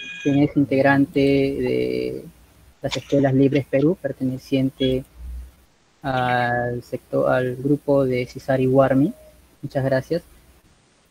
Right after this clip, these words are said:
Eh, el tiempo de cada ponente es de diez a quince minutos.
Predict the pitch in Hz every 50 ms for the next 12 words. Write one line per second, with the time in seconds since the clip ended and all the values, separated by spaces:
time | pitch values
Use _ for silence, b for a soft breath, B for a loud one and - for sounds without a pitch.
0 | _ - - 170 147 147 143 147 147 147 143 147 - - _ _ _ _ _ -
1 | _ _ _ _ _ _ _ _ _ _ _ _ - 165 160 165 - - 208 214
2 | 208 - - 214 214 208 185 175 - 190 190 190 196 190 - 180 175 180 185 190
3 | 185 - 175 165 170 170 170 175 160 151 151 156 151 156 160 156 - 151 - -
4 | - 156 156 147 - 160 156 160 160 165 165 160 - 190 208 220 - - -